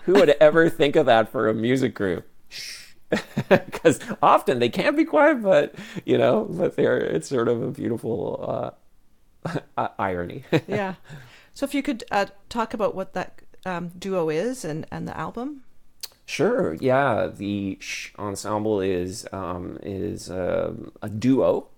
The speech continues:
Speaker 1: a piano percussion duo based in Ottawa, uh, Ontario, Canada. And, uh, they're made up of pianist Dana Hyam and, uh, percussionist Zach Pulak. And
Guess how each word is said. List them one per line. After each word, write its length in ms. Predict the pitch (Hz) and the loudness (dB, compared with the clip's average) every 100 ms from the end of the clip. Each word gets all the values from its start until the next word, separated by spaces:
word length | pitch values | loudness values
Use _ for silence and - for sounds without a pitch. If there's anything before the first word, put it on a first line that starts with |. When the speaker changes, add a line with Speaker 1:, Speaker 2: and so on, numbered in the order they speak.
| - | -12
Speaker 1:
a 120 | 90 | -12
piano 560 | - - 117 110 123 123 | -12 -10 -4 -2 0 -2
percussion 800 | - 117 - 135 143 - 139 - | -4 -14 -10 -8 -8 -6 -8 -10
duo 380 | - 87 85 98 | -8 -6 -6 -6
based 480 | - 92 120 - | -4 -2 -2 -4
in 140 | 98 95 - | -6 -6 -2
Ottawa, 440 | 85 80 87 294 - - - - - - - - - | 0 0 -2 -4 -8 -20 -20 -20 -20 -20 -20 -18 -4
uh, 840 | 117 113 113 110 110 110 110 110 | 0 2 2 2 4 4 4 2
Ontario, 560 | - 101 113 92 95 98 | 0 -4 -4 -2 0 -2
Canada. 640 | - 110 135 - 311 - - | -2 -4 -4 -2 -2 -4 -4
And, 600 | 110 110 107 104 104 - | -4 -2 0 -2 -4 -6
uh, 300 | 104 107 104 | -2 0 0
they're 140 | 110 101 | 0 -2
made 220 | 101 101 | 0 2
up 240 | 101 - - | 2 0 -2
of 380 | 95 92 92 - | 2 2 0 -4
pianist 640 | - 95 98 95 - - - | -12 -8 -6 -6 -10 -14 -12
Dana 520 | 101 - 98 90 92 | -12 -8 -8 -8 -8
Hyam 420 | 104 113 143 143 - | -6 -4 -4 -6 -10
and, 500 | 98 98 92 92 92 | -12 -10 -8 -10 -10
uh, 300 | - 85 87 - | -8 -6 -6 -6
percussionist 640 | - - 101 - 104 98 | -12 -12 -12 -10 -10 -10
Zach 420 | 87 69 76 80 - | -10 -8 -8 -8 -8
Pulak. 460 | 156 165 - - - | -4 -2 -4 -6 -10
And 300 | 107 98 | -8 -8